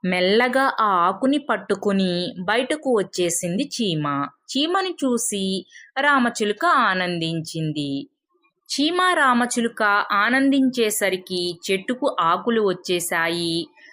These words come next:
ఏనుగుకి తొండం వచ్చేసింది, చెరువులోకి నీళ్లు వచ్చాయి, తోడికోడళ్ళిద్దరూ విడిపోయారు.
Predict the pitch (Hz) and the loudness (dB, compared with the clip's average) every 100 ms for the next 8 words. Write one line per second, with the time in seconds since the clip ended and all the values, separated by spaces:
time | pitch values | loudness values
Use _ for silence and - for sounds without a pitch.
0 | - 170 190 240 277 294 277 - 170 160 | -4 0 4 4 4 0 -2 -2 0 0
1 | 190 247 226 185 - 185 175 180 170 170 | 2 2 2 0 0 0 0 -2 -2 -2
2 | 170 170 - 214 254 294 294 302 247 185 | -2 -2 0 2 2 4 4 2 0 2
3 | 214 269 269 208 190 - 180 180 185 180 | 2 2 2 2 0 -2 0 0 0 -2
4 | 185 - 269 294 311 302 285 277 262 214 | -2 2 4 4 2 2 4 4 2 0
5 | 170 196 196 196 202 277 254 - 160 151 | 2 2 4 2 2 0 0 -2 -2 0
6 | 147 143 143 131 | 0 0 -2 -6